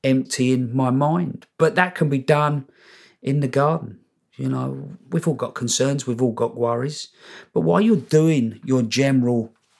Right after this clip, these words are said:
routines in the garden, and maybe that's a little bit of raking leaves off the lawn, tidying a border, bit of cutting back, bit of mulching,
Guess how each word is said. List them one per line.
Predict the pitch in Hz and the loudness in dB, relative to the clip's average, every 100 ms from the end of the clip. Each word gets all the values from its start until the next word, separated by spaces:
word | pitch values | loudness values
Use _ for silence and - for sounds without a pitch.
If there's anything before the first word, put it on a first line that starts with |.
| - | -10
routines | 120 127 123 - 135 131 120 - | 0 4 4 2 2 4 2 -4
in | - 135 127 | -2 2 2
the | |
garden, | 113 123 127 135 151 175 - - - - - | 2 2 2 0 -2 -4 -10 -20 -20 -20 -10
and | 127 135 | -4 -2
maybe | 143 131 | 0 0
that's | 131 127 127 | 0 -2 -2
a | |
little | 127 127 | -2 -2
bit | 120 117 | -2 -2
of | 120 | 0
raking | 123 117 - 113 | 0 0 -4 -2
leaves | 123 135 127 - | 2 2 0 -4
off | 123 - | -6 -6
the | 120 | -8
lawn, | 113 123 127 131 135 123 _ _ - | -2 0 2 0 -4 -10 _ _ -14
tidying | 127 131 131 131 | -8 -4 -2 0
a | 120 | -2
border, | 113 127 131 139 123 | -2 2 4 2 0
bit | - 131 | -2 -4
of | 123 | -2
cutting | 131 131 120 | -2 -2 -2
back, | 120 131 131 - | -2 -4 -6 -6
bit | 127 | -4
of | 123 | -2
mulching, | 123 131 135 - 147 147 | 0 0 0 -4 -4 -4